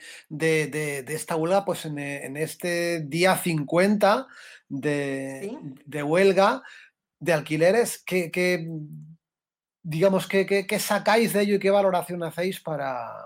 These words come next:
Speaker 1: de cara a, de, de cara a los próximos tiempos? Y sobre todo, si queréis darles un mensaje a nuestras oyentes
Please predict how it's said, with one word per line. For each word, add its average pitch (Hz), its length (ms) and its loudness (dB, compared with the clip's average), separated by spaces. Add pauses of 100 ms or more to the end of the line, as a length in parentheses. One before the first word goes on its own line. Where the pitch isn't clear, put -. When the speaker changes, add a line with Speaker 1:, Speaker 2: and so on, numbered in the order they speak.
(800)
Speaker 1:
de 147 220 -2
cara 160 220 0
a, 143 720 -2
de, 135 220 -10
de 156 160 -2
cara 156 200 0
a 180 40 4
los 180 160 2
próximos 175 480 2
tiempos? 220 600 6
Y 170 100 -4
sobre 156 200 -2
todo, 156 220 0
si 185 160 -6
queréis 156 300 -6
darles 165 340 -4
un 170 100 -4
mensaje 156 560 -2
a 151 220 2
nuestras 131 440 -8
oyentes 135 680 -8